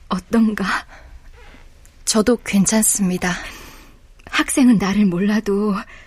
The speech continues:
Speaker 1: 나는 관순 학생을 아네. 하란사 선생님에게 얘기를 들었지.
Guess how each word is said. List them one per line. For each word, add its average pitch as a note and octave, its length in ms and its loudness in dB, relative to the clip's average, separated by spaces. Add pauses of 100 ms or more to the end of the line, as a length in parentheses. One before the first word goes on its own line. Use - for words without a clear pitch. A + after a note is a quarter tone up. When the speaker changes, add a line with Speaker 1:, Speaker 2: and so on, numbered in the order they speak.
(640)
Speaker 1:
나는 F3+ 360 0 (120)
관순 G#3+ 400 2
학생을 F#3 420 0
아네. - 460 -4 (1700)
하란사 A3+ 420 2
선생님에게 G#3+ 720 4
얘기를 F#3 280 0
들었지. - 680 -6